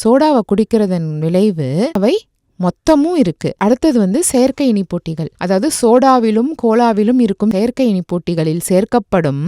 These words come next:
செயற்கையான இனிப்பூட்டிகள் உடல் நலத்தை சீர்குலைக்க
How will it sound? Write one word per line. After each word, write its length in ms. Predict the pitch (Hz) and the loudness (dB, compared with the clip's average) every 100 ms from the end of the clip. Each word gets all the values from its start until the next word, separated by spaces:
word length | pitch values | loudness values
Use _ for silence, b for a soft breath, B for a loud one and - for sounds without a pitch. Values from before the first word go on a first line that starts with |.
| 311 | -4
செயற்கையான 840 | - 190 240 - 247 202 175 190 202 | 0 2 2 2 2 2 0 -2 -2
இனிப்பூட்டிகள் 800 | 175 170 185 165 147 147 131 147 311 b b b | -2 -2 -4 -4 -4 -4 -6 -6 -8 b b b
உடல் 260 | 202 277 370 | 4 4 4
நலத்தை 420 | 294 220 - 214 | 2 0 -2 -4
சீர்குலைக்க 960 | 214 - 247 294 - 214 165 160 - | -2 0 2 0 2 2 2 -4 -4